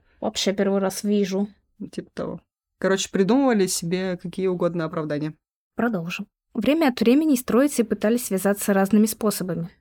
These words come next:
Speaker 1: Однажды мужчины нашли оставленную для них японскую газету, первую за семь лет. В разделе новостей была заметка, озаглавленная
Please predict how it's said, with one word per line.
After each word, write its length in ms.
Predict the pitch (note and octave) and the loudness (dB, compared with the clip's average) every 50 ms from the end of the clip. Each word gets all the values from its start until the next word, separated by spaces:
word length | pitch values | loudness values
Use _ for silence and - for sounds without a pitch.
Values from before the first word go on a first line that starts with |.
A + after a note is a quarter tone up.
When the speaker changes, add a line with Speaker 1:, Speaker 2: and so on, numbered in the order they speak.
| _ _ - | _ _ -4
Speaker 1:
Однажды 440 | - G#3 G3 B3 C#4+ D#4 - - | -2 2 2 2 2 2 2 4
мужчины 420 | C4+ A#3+ A#3 G#3+ - - C#4 D4+ C4 | 4 4 4 4 2 2 2 4 4
нашли 340 | A3 G3+ - - - A#3 B3 | 4 2 2 0 0 0 0
оставленную 600 | A#3+ A#3+ - - G#3 G#3 A3+ A#3+ A#3 A3+ G#3+ G#3 | 0 0 0 0 0 2 4 4 4 4 4 4
для 100 | F#3+ F#3+ | 4 4
них 240 | F#3+ G#3 A3 G#3+ - | 4 4 4 2 0
японскую 400 | G3+ - G3+ G3+ - - A#3 G#3+ | 0 2 0 0 0 0 2 2
газету, 420 | A#3 A#3 A3 A3 F#3 F#3 - E3+ _ _ - | 4 4 4 2 0 0 -4 -14 _ _ -2
первую 320 | A3 G3+ G#3+ G#3+ A3 A3+ | 0 2 2 2 2 2
за 100 | G3+ G3+ | 2 0
семь 260 | G3+ - G#3+ G#3 A3 | 0 2 4 4 4
лет. 280 | A3+ G#3+ F#3 F3 - - _ _ _ _ _ _ _ _ | 4 2 0 -2 -6 -18 _ _ _ _ _ _ _ _
В 60 | - | 0
разделе 360 | G#3 G3+ G3 - D4 E4+ F4+ E4+ | 0 0 2 2 2 2 4 4
новостей 520 | C#4 B3 A3+ G#3+ G#3+ - - - C#4+ E4 | 4 4 4 4 2 2 0 0 0 2
была 220 | D#4 C4+ A#3 A3+ | 2 2 2 2
заметка, 540 | G#3+ - C#4 D4 C4 G#3 F#3+ F#3+ - - F3+ | 2 2 4 4 4 4 2 0 -4 -4 -4
озаглавленная 760 | F3 F3 F3+ F#3+ G3 F#3+ G#3 A#3+ C4+ C#4+ C4+ A#3+ A3+ G#3+ G3+ | -2 -2 -2 0 0 2 2 2 2 4 4 4 2 2 -2